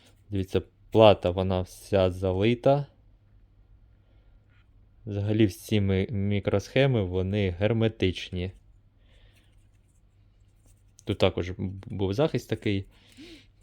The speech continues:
Це просто старий акумулятор, в-, він не раз розбирався. Все закрите пластиком. Ось має такий вигляд. Тепер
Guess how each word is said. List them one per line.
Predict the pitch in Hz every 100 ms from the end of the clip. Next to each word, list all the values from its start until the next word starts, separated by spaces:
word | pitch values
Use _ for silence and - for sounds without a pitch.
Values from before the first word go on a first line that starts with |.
| 101
Це | 101
просто | - 101 -
старий | - 95 90
акумулятор, | 85 92 98 101 95 101 101 135 135 90
в-, | 82 92
він | 95 92
не | 92
раз | 90 87
розбирався. | - 87 85 87 85 - 95 - _ _ _ _ _ _ _ _ _ _ _ _
Все | - 92
закрите | 87 90 127 131 -
пластиком. | 87 107 135 135 - - 107 107 _ _ _ _ _ _ _ _ _ _ _
Ось | - 107 - -
має | 98 98 90
такий | - 101 90
вигляд. | 85 87 - 90 - - _ _ - - - - - - - _ _ - - - - - - - - - _ _ _
Тепер | - 113 123